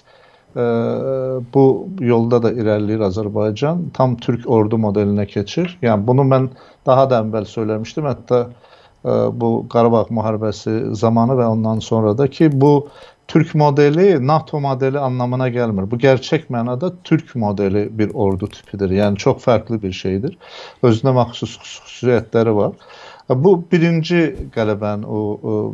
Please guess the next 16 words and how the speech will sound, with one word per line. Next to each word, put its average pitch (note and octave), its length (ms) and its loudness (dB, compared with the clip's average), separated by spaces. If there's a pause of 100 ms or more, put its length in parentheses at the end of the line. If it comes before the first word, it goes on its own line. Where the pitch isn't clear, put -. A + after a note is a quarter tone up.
o, A#2 840 0
uğurlu B2 400 4
olması. A2 600 0
İkincisi, F3 680 2
təbii F3 280 0
ki, B2 120 -6
diplomatiya C3+ 680 0
burada A#2+ 340 0 (440)
çox - 240 0
önəmlidir A#2+ 480 -2
və D#3+ 160 4
bunun E3 220 -2 (100)
pik F#3+ 240 -4
nöqtəsi, C3+ 440 -6
mənə B2+ 240 -2
görə, A2+ 260 0